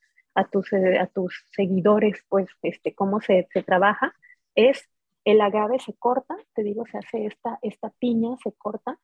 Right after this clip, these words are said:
entonces la van a cocer, en, la van a, van a,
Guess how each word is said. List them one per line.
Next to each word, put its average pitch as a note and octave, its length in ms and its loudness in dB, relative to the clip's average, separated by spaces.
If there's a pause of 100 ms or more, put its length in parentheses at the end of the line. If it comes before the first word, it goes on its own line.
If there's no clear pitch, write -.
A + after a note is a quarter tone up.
entonces G#3+ 420 -4
la G3 140 -2
van G3 200 -6
a A3+ 60 -6
cocer, C4 460 -2 (600)
en, F#3+ 500 0
la F#3 220 2
van F#3+ 180 2
a, G3 420 2
van G3+ 180 2
a, F#3 400 0